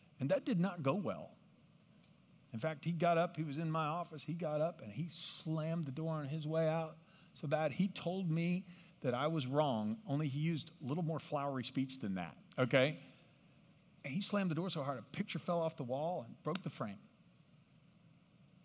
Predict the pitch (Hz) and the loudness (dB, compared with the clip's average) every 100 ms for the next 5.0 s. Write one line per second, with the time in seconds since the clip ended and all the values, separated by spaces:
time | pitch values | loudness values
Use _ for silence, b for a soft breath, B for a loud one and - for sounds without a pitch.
0 | - - - B B B 123 123 131 127 | -20 -20 -20 B B B -4 0 0 0
1 | 127 123 135 - - 330 226 110 120 139 | -2 -2 -4 -8 -14 -4 -2 -2 -2 -4
2 | 117 110 127 165 202 269 127 87 73 - | -2 -2 -2 -4 0 0 0 -4 -10 -10
3 | - 123 143 143 143 139 120 110 - - | 2 6 8 10 12 12 10 6 -6 -20
4 | B B B B - - - 156 147 156 | B B B B -14 -6 -2 0 2 0